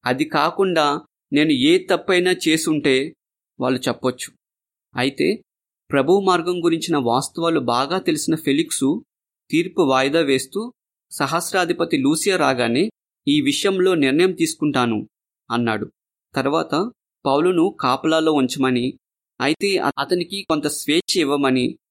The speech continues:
అతని వాళ్ళు ఎవరైనా అతని అవసరాలు చూసుకోవాలనుకుంటే అనుమతించమని సైనిక అధికారికి ఆదేశాలిచ్చాడు. కొన్ని రోజుల తర్వాత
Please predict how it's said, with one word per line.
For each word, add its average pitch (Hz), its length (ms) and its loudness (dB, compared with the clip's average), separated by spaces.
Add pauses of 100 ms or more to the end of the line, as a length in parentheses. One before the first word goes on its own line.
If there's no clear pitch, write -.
(260)
అతని 165 260 2
వాళ్ళు 170 280 0
ఎవరైనా 170 480 2
అతని 143 280 0
అవసరాలు 151 440 0
చూసుకోవాలనుకుంటే 156 1040 0 (300)
అనుమతించమని 156 840 0 (380)
సైనిక 170 360 0
అధికారికి 147 460 0
ఆదేశాలిచ్చాడు. 143 920 -2 (640)
కొన్ని 156 220 4
రోజుల 151 320 4
తర్వాత 165 600 -2